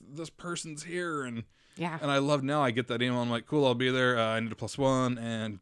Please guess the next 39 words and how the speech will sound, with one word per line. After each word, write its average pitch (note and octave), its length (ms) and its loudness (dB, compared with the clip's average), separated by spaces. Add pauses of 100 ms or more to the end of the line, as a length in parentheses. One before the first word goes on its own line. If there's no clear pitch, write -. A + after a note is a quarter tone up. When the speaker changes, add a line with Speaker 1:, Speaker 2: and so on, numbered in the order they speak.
Speaker 1:
done. F#2+ 160 -6 (220)
Speaker 2:
Yeah, A3 380 4 (100)
Speaker 1:
<laughs> G#3 120 2
Speaker 2:
yeah. G#3 300 8
I G3+ 100 4
mean, A3 200 4
so A3+ 240 2
much A3 240 0
is G3+ 100 -6
happening. F3+ 540 2
I, E3+ 280 2
I F#3 160 0
think G3 280 -4
I F#3+ 60 0
forget D#3+ 360 -4
that. D#3 160 4
I D3+ 80 2
forget E3 300 -4
the E3+ 80 -4
excitement D#3 560 -4
of D#3 160 -6
when D3 300 -6 (520)
I D#3+ 80 -2
first D3+ 300 -4
moved D#3 180 -2
out C#3+ 180 2
here, D#3 160 -4
and D3+ 120 -2
I C#3+ 80 -4
try D#3 200 -4
to, D3 120 -4
like, C#3 240 -8 (220)
kind E3+ 240 -4
of D3+ 80 -4
have D3+ 240 -4
perspective D#3 560 -6
on D3 160 -4
that. C#3 300 -6 (100)
Speaker 1:
Yeah. C3+ 240 0